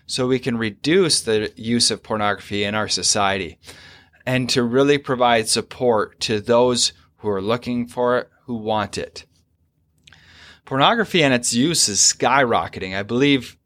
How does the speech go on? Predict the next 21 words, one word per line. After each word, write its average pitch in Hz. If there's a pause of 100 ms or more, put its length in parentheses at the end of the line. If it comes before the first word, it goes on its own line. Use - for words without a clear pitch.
that 110
the 104
consequences 127 (220)
on 139
our 120
relationships 127
and 107
the 95
connections 123
that 107
we 98
have 117
in 135
our 117
lives 104 (420)
will 120
continue 131
to 117
be 104
negatively 123
impacted 110